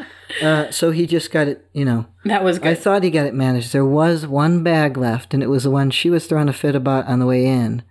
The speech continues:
Speaker 1: and I was done with that. And
Speaker 2: Mm-hmm.
Speaker 1: you weren't loving the way I handled it. And
Speaker 2: No.
Speaker 1: out of all the bags,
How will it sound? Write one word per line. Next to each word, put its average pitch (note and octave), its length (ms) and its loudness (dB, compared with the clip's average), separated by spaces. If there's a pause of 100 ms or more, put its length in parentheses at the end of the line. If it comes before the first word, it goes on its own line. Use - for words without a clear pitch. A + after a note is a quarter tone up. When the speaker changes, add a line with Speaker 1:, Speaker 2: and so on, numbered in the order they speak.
Speaker 1:
and B2+ 300 0
I C3 120 0
was C3 200 0
done C3+ 260 0
with B2 340 -4
that. G#2+ 380 -6
And G3 260 -2
Speaker 2:
Mm-hmm. E3+ 320 -4 (300)
Speaker 1:
you C3 140 2
weren't C#3+ 260 -2 (240)
loving C3+ 420 0
the B2+ 80 0
way B2+ 200 2
I A#2+ 40 -2
handled A#2+ 440 -2
it. - 200 -10 (120)
And B2 500 0 (240)
Speaker 2:
No. A3+ 260 0
Speaker 1:
out E3 140 2
of D#3+ 100 0
all E3+ 200 2
the F3+ 100 0
bags, C#3+ 680 -2